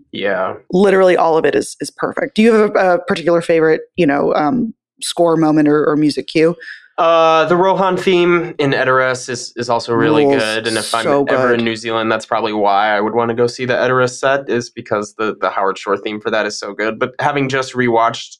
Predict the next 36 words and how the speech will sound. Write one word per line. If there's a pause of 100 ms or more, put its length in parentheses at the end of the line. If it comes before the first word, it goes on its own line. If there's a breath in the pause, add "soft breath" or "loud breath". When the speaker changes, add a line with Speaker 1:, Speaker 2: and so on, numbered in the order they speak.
Speaker 1:
uh,
Fellowship
Extended
Edition
when
I
was,
uh,
sick
recently, (320 loud breath)
the
concer-,
there's
nothing
like
the
Concerning
Hobbits
montage,
especially
what
you're
saying
in
terms
of
world
building
and
stuff.
Like, (300 soft breath)
obviously
you
have
the,
the